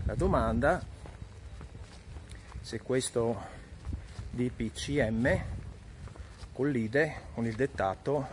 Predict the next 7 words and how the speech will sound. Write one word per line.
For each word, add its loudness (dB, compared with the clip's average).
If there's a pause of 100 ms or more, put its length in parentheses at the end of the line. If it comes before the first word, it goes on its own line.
(120)
degli -4
articoli -2
due, 4 (720)
dieci, 2 (1120)
tredici 0 (600)
e -6
sedici 0